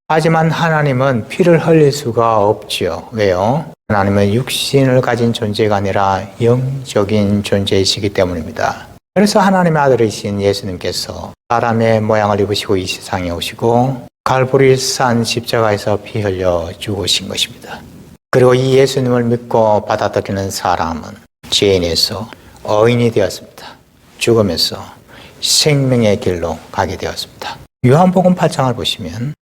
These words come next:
가늠하다가 현장에 붙잡혀 예수님 앞에 온 여인의 이야기가 기록되어 있습니다. "너희들 중에 죄 없는 자가 먼저 돌로 이 여인을 치라"라고 하는 예수님의 말씀에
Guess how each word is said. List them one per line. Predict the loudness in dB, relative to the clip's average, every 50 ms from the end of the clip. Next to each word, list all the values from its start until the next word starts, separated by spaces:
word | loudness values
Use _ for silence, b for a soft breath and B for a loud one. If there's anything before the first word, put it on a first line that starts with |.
| _ -8
가늠하다가 | -4 -2 0 2 2 2 2 2 2 0 0 0 2 2 2 2 0 -2 -4 -10 -18 -20 -20 -20 -20 -20 -18 -4
현장에 | -2 -2 -2 0 0 -2 0 0 -2
붙잡혀 | -2 -4 -4 -2 -2 -2 -2 -2 -2 0 2 2 4
예수님 | 4 4 4 4 2 -2 -2 0
앞에 | 0 0 -2 -2 -2 0 0 2 2 2 0 -2 -4 -12 -20 -12 -4
온 | 0 0 0 0 -4 -8 -14 B B B B B B B B -6 0
여인의 | 2 4 6 6 4 4 4 4 4 4 4 4 2
이야기가 | 2 2 2 2 2 2 2 2 2 2
기록되어 | 2 0 -2 -2 -2 -2 -2 -2 -2
있습니다. | -2 -6 -12 -16 -18 -20 -18 -18 -18 -20 -20 _ _ _ 2
"너희들 | 4 4 6 6 6 6 4
중에 | 4 4 2 2 2 2 0 0
죄 | -2 0 2 2 2
없는 | 2 2 2 2 2
자가 | 2 2 2 2 2 2
먼저 | 2 2 2 0 0 2 2 2 4 4 2 2 -2 -6 -8
돌로 | -4 -2 -2 0 0 0 0 0
이 | 2 2 2
여인을 | 2 2 0 -2 -4 -6
치라"라고 | -6 -6 -2 -2 0 0 0 -2 -4 -8 -18 -20 -20 -20 -20 -20 _ _ -20 _ -8 -4 0 0 2 2
하는 | 2 2 2 2 0 0 -2 -6 -10 -18 B B B B B B B B B B B B -20 -2 0
예수님의 | 0 0 2 0 0 0 2 2 2 2
말씀에 | 2 2 2 0 0 -2 -4 -2 -2 -2 -2 -6 -8 -12 -16